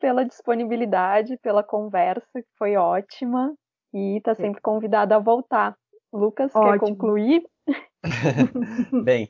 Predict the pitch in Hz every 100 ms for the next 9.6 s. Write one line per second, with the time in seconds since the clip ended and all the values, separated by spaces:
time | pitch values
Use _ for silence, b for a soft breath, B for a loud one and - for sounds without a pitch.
0 | - 175 123 - 123 123 123 - 123 120
1 | 123 127 117 107 110 117 - 120 - 123
2 | 117 - 107 113 127 - 110 110 107 104
3 | 104 107 104 123 120 113 117 113 113 -
4 | 117 107 120 127 113 107 101 - 120 123
5 | 123 123 123 131 131 113 104 - 110 123
6 | 107 107 - 104 101 214 196 180 180 233
7 | 294 - 139 135 139 120 135 160 - 135
8 | 123 143 165 - 117 120 120 127 113 120
9 | 135 127 110 110 101 95